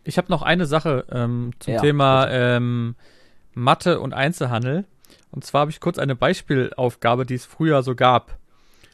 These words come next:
Speaker 1: Und da hab ich
Speaker 2: Ja.
Speaker 1: mir gedacht, so, das passt.
Speaker 2: Oh
Speaker 1: Und
Speaker 2: nein,
Speaker 1: zwar
Speaker 2: eine Einzelhandelsaufgabe?
Speaker 1: Ja. Und du wirst wieder denken,
Speaker 2: Oh.
Speaker 1: ja, so war's.
Speaker 2: Oh.
Speaker 1: So, pass auf. Ähm,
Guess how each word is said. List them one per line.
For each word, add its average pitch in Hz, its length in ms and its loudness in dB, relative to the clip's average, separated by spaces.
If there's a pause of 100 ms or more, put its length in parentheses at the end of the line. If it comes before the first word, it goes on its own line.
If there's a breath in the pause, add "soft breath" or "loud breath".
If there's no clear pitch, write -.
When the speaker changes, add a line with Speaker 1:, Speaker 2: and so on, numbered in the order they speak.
(100)
Speaker 1:
Und - 120 -8
da 135 220 4
hab 143 100 -2
ich 151 60 -6
Speaker 2:
Ja. 165 80 0
Speaker 1:
mir 147 40 2
gedacht, 143 360 2
so, 135 80 -2
das 123 180 -4
passt. - 440 -10 (500 soft breath)
Speaker 2:
Oh 107 60 -8
Speaker 1:
Und 107 100 -4
Speaker 2:
nein, 95 120 -4
Speaker 1:
zwar 143 140 8
Speaker 2:
eine 131 100 2
Einzelhandelsaufgabe? 123 960 2
Speaker 1:
Ja. 135 200 6 (520)
Und - 280 -6
du 156 80 0
wirst 170 160 -2
wieder 151 100 4
denken, 147 340 -2
Speaker 2:
Oh. - 20 -4
Speaker 1:
ja, 156 200 6
so 156 260 2
war's. 113 360 4 (380 soft breath)
Speaker 2:
Oh. - 220 -14
Speaker 1:
So, 143 140 4
pass 127 240 0
auf. 117 340 0 (120)
Ähm, 135 720 0